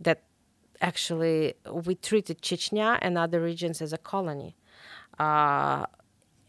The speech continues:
and what I do is when we come to this moment,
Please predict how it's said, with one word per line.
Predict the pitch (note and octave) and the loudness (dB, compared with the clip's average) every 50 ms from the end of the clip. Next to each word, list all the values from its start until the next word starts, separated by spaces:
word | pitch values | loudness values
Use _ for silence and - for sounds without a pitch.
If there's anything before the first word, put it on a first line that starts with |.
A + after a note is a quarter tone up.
| _ _ _ _ _ _ _ _ - | _ _ _ _ _ _ _ _ 2
and | G3 G#3 G#3 G3+ G3 F3+ - - _ _ _ _ _ _ _ _ _ _ | 4 4 4 4 2 0 -2 -6 _ _ _ _ _ _ _ _ _ _
what | - F#3 F#3+ A3+ A3+ - | -4 2 2 2 4 6
I | G3+ F#3 F#3+ | 4 4 4
do | F3 - - A#3 B3+ C#4 D4 - - _ - | 2 0 -2 -2 -2 -2 -4 -6 -6 _ -2
is | F#3+ F#3 F3+ E3+ - - - - _ _ _ | 0 0 0 -2 -6 -8 -10 -12 _ _ _
when | F3 F#3+ G#3+ G#3 F#3 | 2 2 4 4 2
we | F#3+ | 0
come | F#3+ - - B3 B3 B3 | -2 0 0 2 2 2
to | - G3+ | 0 -4
this | F3 F3 E3+ - - | -6 -6 -8 -6 -4
moment, | - E3+ D#3+ D3+ D3+ C#3 C#3+ D#3 - - | -2 -2 0 0 -2 -2 -4 -6 -8 -14